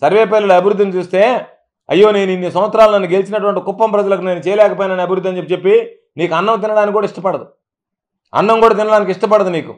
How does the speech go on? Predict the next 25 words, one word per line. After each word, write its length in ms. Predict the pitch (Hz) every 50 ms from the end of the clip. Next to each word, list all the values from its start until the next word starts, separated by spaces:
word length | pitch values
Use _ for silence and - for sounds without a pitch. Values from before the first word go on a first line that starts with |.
| _ _ _ -
అయ్యో, 140 | 156 190 196 196
నేను 120 | 190 185 180
ఇంత 100 | - 170 143 156
ద్రోహం 220 | 185 190 202 208 202
చేశానా 320 | 185 160 175 180 185 185 180 156 - - - _ _ -
కుప్పం 220 | 190 190 202 202 202
నియోజకవర్గంలో 500 | 190 190 180 156 180 180 170 170 175 170 170
ఇన్నిసార్లు 360 | 165 156 135 180 190 185 175 175 185
ఓట్లు 180 | 185 185 180 175
వేసుకున్నటువంటి 480 | 165 165 - 170 165 156 151 156 139 147 151
నా 40 | 143 - 143
ప్రజలకు 280 | 147 147 165 160 156 151
అని 80 | 151 143
చెప్పి 120 | 123 147
చెప్పి 200 | 135 139 151 139 151 170 165 - _ _ _ _ _ _ _ -
సిగ్గుతో 260 | 202 185 220 208 185 147
చచ్చిపోతావు 460 | 180 185 170 220 214 214 208 175 147 123
నువ్వు. 120 | 107 95 - _ _ _ _ _ _ _ _ _ _ _ _ 107
ఆ 80 | 131 160 180
విధంగా 200 | 190 208 214 208 190
డెవలప్ 240 | 180 190 202 190 180 185
చేశాను 220 | 180 151 180 175 170
నేను 100 | 156 147 139
సర్వేపల్లి 360 | 160 170 175 170 170 160 151 151
నియోజకవర్గానికి 540 | 151 143 135 143 139 127 131 131 123 110